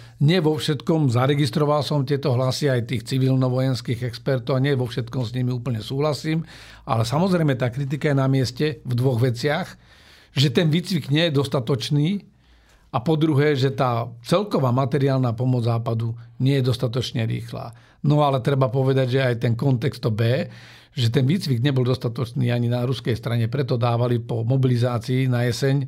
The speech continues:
minulý rok v septembri sedem dní po tom, čo zmobilizovali, dokonca bez zdravotných balíčkov posielali vojakov rovno na frontovú líniu. Prečo? No lebo potrebovali zalepiť diery v tej frontovej línii. Skrátka,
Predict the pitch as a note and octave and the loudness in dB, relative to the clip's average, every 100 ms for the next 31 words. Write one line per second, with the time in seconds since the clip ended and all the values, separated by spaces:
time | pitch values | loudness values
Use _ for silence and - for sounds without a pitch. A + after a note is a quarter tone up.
0 | C3+ B2 B2 A#2+ A#2+ A#2+ - - - - | 0 2 2 2 0 -2 -8 -20 -20 -10
1 | - C3 - C3+ B2 A2+ - E3 C3 A2 | -2 -2 2 2 2 2 0 2 2 2
2 | C3+ A#2 B2 B2+ A#2+ A2+ A#2+ C3 B2 A2+ | 2 0 -2 -2 -2 0 0 0 0 0
3 | A#2 A#2 A#2 - - - C#3 D3 C3 C#3 | 0 0 -2 -6 -10 -2 0 2 2 2
4 | B2 A2+ C#3 C#3+ B2 B2 A2 C3 A#2+ - | 2 2 2 0 0 0 0 0 -2 -2
5 | B2+ A#2 - - D#3+ C3+ D3+ C3+ B2+ B2 | -4 -4 -6 -8 -4 0 2 2 2 2
6 | C3 A#2 C3 B2 A#2 - - - D3 D#3 | 2 0 0 -2 -2 -10 -10 0 2 4
7 | C#3+ C3+ A#2 C3+ C3 B2+ A#2+ B2 A#2 A#2 | 4 2 2 0 2 2 2 4 4 2
8 | C3 B2+ G3 F#3+ - C3+ B2+ A#2 D3+ C#3+ | 2 2 0 -2 0 2 4 2 2 2
9 | C#3 C3+ C3+ A2+ G#2+ A2 C#3 B2+ G#2 G#2+ | 2 2 2 0 0 0 0 -2 -2 -4
10 | A2+ C3+ A#2 B2 A#2+ C#3 D3 D3 F3 C3+ | -4 -4 -4 -2 -2 0 2 2 2 0
11 | F#2 - - - E3 D3 D3+ - D#3+ | -2 -10 -12 -4 2 2 2 0 0